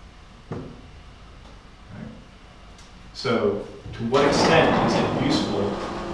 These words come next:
in your own work to be able to say, "Oh, you know what? When I sit down and work, I actually spend one-third of my time, right, struggling with this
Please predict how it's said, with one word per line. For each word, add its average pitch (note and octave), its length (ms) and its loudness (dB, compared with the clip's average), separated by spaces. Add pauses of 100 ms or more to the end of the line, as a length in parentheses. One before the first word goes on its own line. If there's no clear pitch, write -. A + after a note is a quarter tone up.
(280)
in A2+ 100 0
your A2+ 200 2
own C3+ 360 6
work - 380 4 (220)
to - 80 -8
be B2 120 -2
able A#2+ 180 4
to A#2+ 60 0
say, A2+ 320 0
"Oh, - 360 6
you C3+ 40 4
know G#3+ 160 6
what? - 320 6
When - 120 0
I G#3 120 4
sit - 280 2
down F#3+ 320 2
and A#2+ 100 2
work, G2 300 4
I G#2+ 80 2
actually - 500 0
spend A#2 480 0 (340)
one-third C#3 600 4
of - 100 2
my A#2 160 0
time, - 540 0 (580)
right, G2+ 180 -6
struggling C#3+ 600 4
with A#2 160 0
this C3+ 200 0